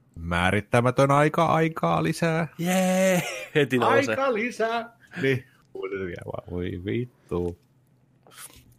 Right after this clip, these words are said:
Speaker 2: Kieltämättä aika yllättävä
Speaker 1: Hyvä.
Speaker 2: veto toi, ettei mitään päivämäärää annettu. Mutta
Speaker 1: Ei pysty otta-, ei pysty ottamaan, kato, riskiä.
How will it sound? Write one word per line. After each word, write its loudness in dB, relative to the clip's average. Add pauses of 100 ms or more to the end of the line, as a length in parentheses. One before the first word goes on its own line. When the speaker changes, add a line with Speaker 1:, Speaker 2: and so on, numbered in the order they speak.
(600)
Speaker 2:
Kieltämättä 0
aika 2
yllättävä 4
Speaker 1:
Hyvä. -2
Speaker 2:
veto 0
toi, -2
ettei -6
mitään -2
päivämäärää -2 (200)
annettu. -10 (280)
Mutta -4
Speaker 1:
Ei 8
pysty 2
otta-, -2
ei 4
pysty 2
ottamaan, 0
kato, 2
riskiä. 0